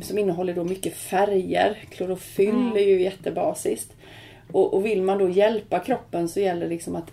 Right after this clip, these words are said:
Speaker 1: f-, öka den mängden i kosten, att äta mer av det. Och ju mer du äter av det, istället för att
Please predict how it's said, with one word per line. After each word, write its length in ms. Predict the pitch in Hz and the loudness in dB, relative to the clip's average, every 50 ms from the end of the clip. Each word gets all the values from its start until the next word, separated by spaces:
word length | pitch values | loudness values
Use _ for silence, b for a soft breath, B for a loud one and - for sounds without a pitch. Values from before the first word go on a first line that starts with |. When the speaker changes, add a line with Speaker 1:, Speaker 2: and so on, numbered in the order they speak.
| - - - | -16 -18 -16
Speaker 1:
f-, 320 | - - - - - - - - - - - - | -16 -14 -16 -16 -16 -16 -18 -20 -20 -4 4 8
öka 580 | - 240 277 302 254 - - - - - 285 | 8 10 10 8 8 6 4 0 0 2 4
den 240 | 311 330 269 214 202 | 6 6 4 4 2
mängden 460 | 208 208 175 160 170 165 170 170 170 | 0 0 -2 -2 -2 -2 -4 -4 -4
i 40 | 170 | -6
kosten, 460 | 170 - 180 165 - - - - 175 | -4 -4 -4 -4 -4 -6 -6 -6 -6
att 140 | 175 180 180 | -4 -4 -6
äta 200 | 185 170 - 196 | -6 -4 -4 -4
mer 680 | 202 202 196 190 185 185 202 240 277 320 349 349 339 330 | -2 -2 -2 0 0 0 0 2 4 4 6 6 4 4
av 200 | - - 277 269 220 | 4 2 0 0 0
det. 340 | - - - - 196 262 277 B B B 190 214 208 B B - | 0 0 2 2 2 2 0 B B B -8 -8 -8 B B -6
Och 80 | 190 208 | -4 -2
ju 120 | 220 226 | 0 2
mer 440 | 240 247 254 247 214 190 190 190 202 | 2 4 2 2 0 0 0 0 2
du 180 | 226 311 392 392 | 6 8 8 8
äter 340 | 285 190 175 - - 185 196 | 8 6 6 2 0 0 0
av 100 | 196 180 | 2 2
det, 240 | 170 170 180 190 190 | 0 0 2 2 2
istället 320 | 214 - - 214 208 185 180 | 0 2 2 2 2 2 0
för 140 | - 180 180 | -2 -2 0
att 200 | 180 175 - | 0 -2 -4